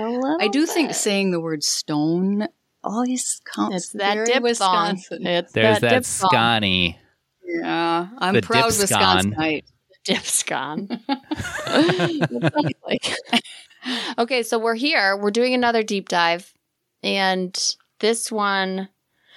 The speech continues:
Speaker 1: is near and dear to our hearts.
Speaker 2: And
Speaker 1: Not
Speaker 2: to your
Speaker 1: ju-
Speaker 2: heads.
Speaker 1: Yeah, and to our hearts and our heads, not just because it's our mom, but because it's about mental health. So we wanted to have Mom on the pod, and we were like,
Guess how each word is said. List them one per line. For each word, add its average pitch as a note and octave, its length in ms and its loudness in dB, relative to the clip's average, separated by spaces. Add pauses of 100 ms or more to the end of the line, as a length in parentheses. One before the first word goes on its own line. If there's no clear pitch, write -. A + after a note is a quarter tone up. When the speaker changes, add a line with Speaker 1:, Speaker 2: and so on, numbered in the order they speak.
(280)
Speaker 1:
is C#4 240 2
near C#4+ 240 4
and B3 160 4
dear F#3 220 2
to F#3 180 0
our F3 180 4
hearts. - 600 -4
Speaker 2:
And A#3 140 2 (200)
Speaker 1:
Not C#4 260 2
Speaker 2:
to B3 100 2
your G3+ 180 2
Speaker 1:
ju- F#3+ 60 -2
Speaker 2:
heads. E3+ 440 -2
Speaker 1:
Yeah, G#3+ 400 0 (240)
and G#3+ 200 -4
to A3+ 100 -4
our G#3+ 160 2
hearts A3+ 260 0
and A#3+ 100 -2
our A3+ 120 0
heads, D#3+ 320 -4
not B3 220 2
just A#3+ 200 -2
because G3+ 320 -4
it's F3+ 180 -8
our E3 140 2
mom, C#3+ 320 -2
but G3 160 -4
because C4+ 300 2
it's - 180 0 (140)
about A#3 380 2
mental F3 400 2
health. D3 340 -6
So G#3 320 2 (340)
we A3 140 2
wanted A#3+ 320 4
to C4 60 2
have A3 140 4
Mom F3+ 280 4
on F3+ 100 2
the F3 100 0
pod, D#3 400 0
and F3 160 -2
we F3 100 0
were E3+ 120 0
like, E3 400 -2